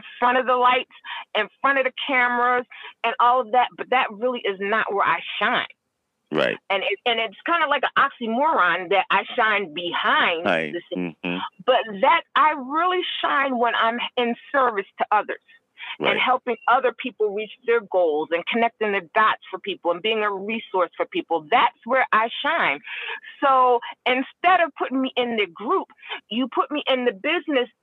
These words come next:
Speaker 1: arena where I could shine and thrive
Speaker 2: Right.
Speaker 1: and grow.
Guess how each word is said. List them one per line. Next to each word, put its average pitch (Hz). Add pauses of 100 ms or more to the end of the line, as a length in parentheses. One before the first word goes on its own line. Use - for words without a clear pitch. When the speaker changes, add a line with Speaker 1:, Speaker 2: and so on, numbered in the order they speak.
Speaker 1:
arena 220
where 214
I 208 (180)
could - (160)
shine 139
and 185 (100)
thrive 233
Speaker 2:
Right. -
Speaker 1:
and 185
grow. 185